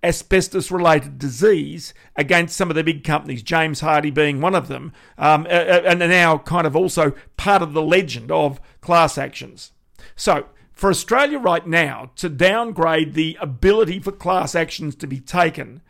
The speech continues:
for some six months, on top of the Band-Aid that has been placed over the Australian economy by having companies being allowed to trade insolvent.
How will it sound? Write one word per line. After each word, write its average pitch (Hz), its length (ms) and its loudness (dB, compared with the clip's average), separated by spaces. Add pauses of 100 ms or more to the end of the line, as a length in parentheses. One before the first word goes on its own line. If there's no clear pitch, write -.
(240)
for 160 100 -8
some 165 280 0
six - 360 -6
months, - 540 -10 (360)
on 165 180 2
top 240 300 -2
of 262 140 -8
the 214 80 0
Band-Aid 170 720 -2
that 143 160 -8
has 160 100 -6
been 165 260 -2
placed 170 540 0
over 208 260 4
the 214 140 -4
Australian 156 400 -2
economy 156 360 -4
by 139 220 0
having 165 320 -2
companies 208 600 -8
being 165 480 -4
allowed 160 460 0
to - 100 -8
trade 156 420 0
insolvent. 147 800 -2